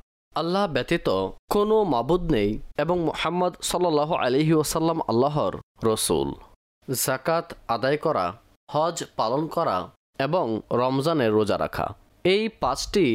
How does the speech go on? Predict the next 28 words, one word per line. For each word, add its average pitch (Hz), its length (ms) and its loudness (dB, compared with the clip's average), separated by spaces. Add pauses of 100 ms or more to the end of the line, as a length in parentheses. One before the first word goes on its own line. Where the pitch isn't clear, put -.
(280)
মৌলিক 151 400 2
বিষয় 95 420 0 (460)
যেগুলোর 180 580 0
উপর 110 240 0 (220)
ইসলামের 185 600 2 (260)
যে 170 120 2 (220)
ইমারত, 131 420 0 (140)
এর 160 160 2 (120)
বুনিয়াদ 127 440 2 (320)
রাখা 107 260 -4
হয়েছে। 90 320 0 (300)
মূলত 180 360 2 (320)
এই 170 160 2 (140)
পাঁচটি 123 340 0
হচ্ছে 185 340 0 (180)
খুঁটি 85 320 -2 (340)
যেগুলোর 208 480 2
উপর 113 240 0 (400)
ইসলামের 202 520 2 (240)
ইমারত, 147 440 2 (300)
ইসলামের 185 400 0
স্ট্রাকচার 143 580 -2 (100)
দাঁড়িয়ে 127 400 2
আছে। 117 220 0 (360)
এর 202 120 4
মধ্যে 220 400 2
যে 202 180 0 (160)
মূল 185 160 4